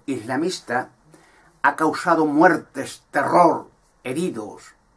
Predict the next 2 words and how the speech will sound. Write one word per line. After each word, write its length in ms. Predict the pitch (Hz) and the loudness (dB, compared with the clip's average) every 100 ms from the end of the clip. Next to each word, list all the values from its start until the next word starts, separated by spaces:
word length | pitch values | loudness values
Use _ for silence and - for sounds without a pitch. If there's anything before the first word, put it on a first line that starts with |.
| _ _ _ _ _ | _ _ _ _ _
pánico, 600 | - 180 - - - - _ _ _ _ _ _ _ _ | 0 0 -4 -16 -18 -18 _ _ _ _ _ _ _ _
desastre. 680 | 123 113 165 - - - - | -8 -4 -4 -4 -14 -20 -20